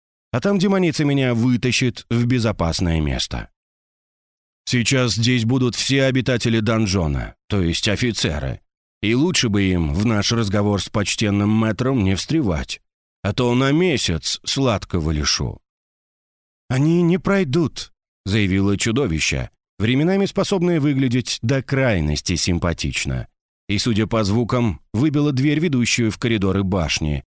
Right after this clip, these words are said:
и на кого-то там накинулось. Ну, мир его праху,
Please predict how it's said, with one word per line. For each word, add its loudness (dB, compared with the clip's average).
и 2
на 0
кого-то 0
там -2
накинулось. -2
Ну, 0
мир 2
его 0
праху, -4